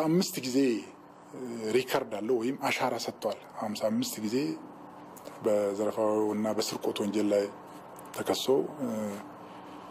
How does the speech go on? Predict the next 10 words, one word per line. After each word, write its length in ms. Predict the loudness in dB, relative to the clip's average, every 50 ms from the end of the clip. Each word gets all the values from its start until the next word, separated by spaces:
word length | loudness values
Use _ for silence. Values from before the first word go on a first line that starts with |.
| -16 -16 -16 -16 -16 -16 -16 -10 -8 -8 -6 -2 2 2
አሻራ 320 | 2 4 4 2 2 2 2
የሰጠ 320 | 2 2 0 -2 -2 0 0 0
ሰው 180 | 0 0 0 2
ነው። 140 | 2 0 0 -2 -10 -16 -16 -16 -14 -14 -12 -12 -12 0
ሁለተኛው 580 | 4 6 6 6 6 4 2 4 6 6 6 6 4 2 0 -2 0
ወደ 260 | 0 0 2 2 0 -2
ሠላሳ 420 | 0 2 4 4 4 4 4 4 2 2
ጊዜ፣ 180 | 2 0 -6 -8 -8 -8 -8 -14 -16
ሠላሳ 320 | -10 -2 0 0 0 2 0 -2
ጊዜ 160 | -2 0